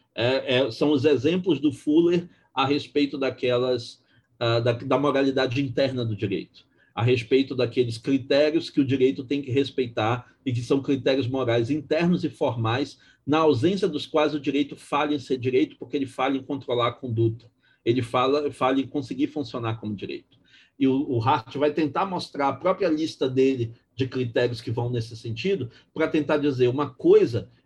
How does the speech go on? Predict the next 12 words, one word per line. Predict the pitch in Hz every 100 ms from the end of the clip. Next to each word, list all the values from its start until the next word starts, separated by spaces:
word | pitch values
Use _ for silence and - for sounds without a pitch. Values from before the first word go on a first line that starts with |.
| -
é | 131
ter | - 165
uma | 156 131
justificativa | 160 - 156 151 123 - 139 127
funcional | - 240 - 190 143 135 160 113 - _ -
pela | 147 135
qual | 117 143
esses | 147 -
critérios | - 143 123 135 135
sempre | 135 127 -
se | 123
apresentam. | 117 110 107 92 -